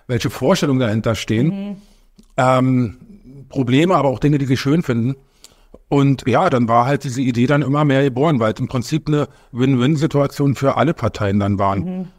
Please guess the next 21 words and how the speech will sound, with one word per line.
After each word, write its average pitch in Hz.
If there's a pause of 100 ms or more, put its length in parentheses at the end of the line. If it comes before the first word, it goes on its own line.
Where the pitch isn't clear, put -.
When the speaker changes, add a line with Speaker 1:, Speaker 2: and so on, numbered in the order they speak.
(120)
Speaker 1:
Ja, 117
also 110
wir 127
hatten, 131
äh, 127
unsere 120
Berufung 135
im 147
Prinzip 147
oder 117
unsere 117
Profession 123
gefunden. 160 (520)
Die 131
Eigentümer, 139
ähm, 127 (200)
konnten 127
wunderbar 135
mit 127
uns 123
leben, 127